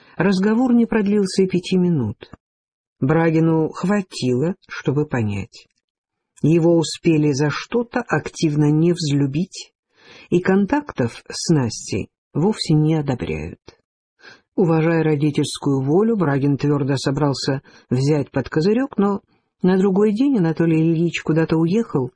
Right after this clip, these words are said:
и спустя полчаса Настя уже стояла у форточки с дымящимся горшочком в руках.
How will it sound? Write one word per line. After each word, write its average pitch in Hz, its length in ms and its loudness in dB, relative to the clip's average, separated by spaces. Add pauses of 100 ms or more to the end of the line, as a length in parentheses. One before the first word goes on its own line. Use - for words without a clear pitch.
(340)
и 196 80 0
спустя 233 340 0
полчаса 190 880 -2
Настя 208 420 0
уже 160 220 0
стояла 143 460 0
у 135 60 -2
форточки - 760 -6 (400)
с 151 160 -4
дымящимся 214 720 2
горшочком 165 680 0
в 127 40 -4
руках. - 580 -6